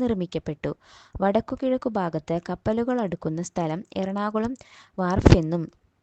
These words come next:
വടക്കു പടിഞ്ഞാറു ഭാഗത്ത് മട്ടാഞ്ചേരി വാർഫ് എന്നുമാണ് അറിയപ്പെട്ടിരുന്നത്. ആയിരത്തി തൊള്ളായിരത്തി മുപ്പത്തിയാറിൽ പ്രദേശം ആകമാനം വികസിക്കുകയുണ്ടായി.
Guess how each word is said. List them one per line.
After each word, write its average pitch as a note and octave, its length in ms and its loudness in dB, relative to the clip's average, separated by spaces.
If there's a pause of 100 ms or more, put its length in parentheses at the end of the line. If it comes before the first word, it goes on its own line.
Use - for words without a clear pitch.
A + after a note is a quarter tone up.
(140)
വടക്കു G3 340 -2
പടിഞ്ഞാറു A#3+ 460 2
ഭാഗത്ത് F3 420 0
മട്ടാഞ്ചേരി G#3 680 -2
വാർഫ് F#3 380 0
എന്നുമാണ് E3+ 420 -2
അറിയപ്പെട്ടിരുന്നത്. D#3+ 1000 -4 (400)
ആയിരത്തി G3 440 -2
തൊള്ളായിരത്തി A#3 400 0
മുപ്പത്തിയാറിൽ F3 920 -2
പ്രദേശം F3+ 500 -2
ആകമാനം F3+ 580 -4
വികസിക്കുകയുണ്ടായി. F3+ 1040 -2